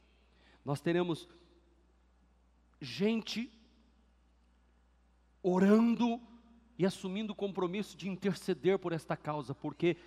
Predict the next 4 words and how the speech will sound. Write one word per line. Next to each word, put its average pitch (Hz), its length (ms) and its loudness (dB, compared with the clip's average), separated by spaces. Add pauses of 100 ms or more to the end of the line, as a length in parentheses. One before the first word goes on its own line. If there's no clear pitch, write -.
(140)
sem - 360 -2
oração, 143 680 -4 (360)
sem 131 260 -8
poder. 110 420 -8